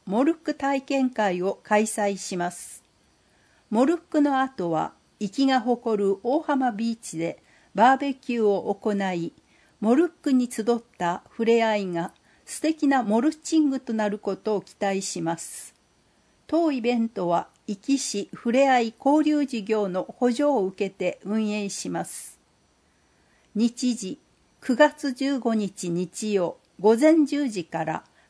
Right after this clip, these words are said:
午後三時まで。受付開始午前九時三十分。定員、男女各十名、合計二十名。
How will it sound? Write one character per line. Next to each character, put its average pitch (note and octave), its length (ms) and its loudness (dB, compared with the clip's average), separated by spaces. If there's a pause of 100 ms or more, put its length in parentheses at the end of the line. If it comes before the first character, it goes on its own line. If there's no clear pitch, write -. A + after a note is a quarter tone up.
午 A3 160 8
後 B3 160 2
三 A#3+ 400 0
時 A3+ 100 -2
ま F#3+ 180 -2
で。 D#3 200 -8 (540)
受 D4 220 2
付 C4+ 300 -4
開 A3 300 0
始 - 280 -8 (140)
午 G#3 240 4
前 C4+ 240 2
九 B3 200 -4
時 C4 140 -2
三 A3 340 0
十 G#3 140 -6 (160)
分。 E3+ 240 -6 (800)
定 B3 180 4
員、 A3 440 0 (420)
男 C4+ 360 4
女 G3+ 260 2 (120)
各 B3 380 -2
十 A3 320 0
名、 F#3 300 -2 (460)
合 C#4+ 240 2
計 G#3+ 320 0
二 F#3+ 240 0
十 A#3+ 260 -2
名。 D#3 300 -4